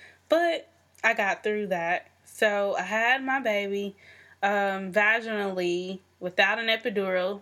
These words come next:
like I wanted to. At this point, you know, I had started to read, um, parenting books, and I started reading books on childbirth.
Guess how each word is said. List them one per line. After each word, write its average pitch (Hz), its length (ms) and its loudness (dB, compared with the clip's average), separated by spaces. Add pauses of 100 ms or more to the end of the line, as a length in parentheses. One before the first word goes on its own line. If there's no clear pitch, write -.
like 175 220 0
I 226 60 4
wanted 190 320 -2
to. 196 260 -2
At 185 400 0
this - 400 -4 (320)
point, 214 500 -2 (380)
you 220 100 -4
know, 208 240 4
I 185 160 4
had 196 400 2
started 190 400 0
to 202 160 -2
read, 190 640 -6
um, 175 640 -2 (560)
parenting 247 640 0
books, 226 640 -2
and 208 100 -2
I 185 120 0
started 190 600 0
reading 190 580 -6
books 196 260 -4
on 185 100 -2
childbirth. 208 680 0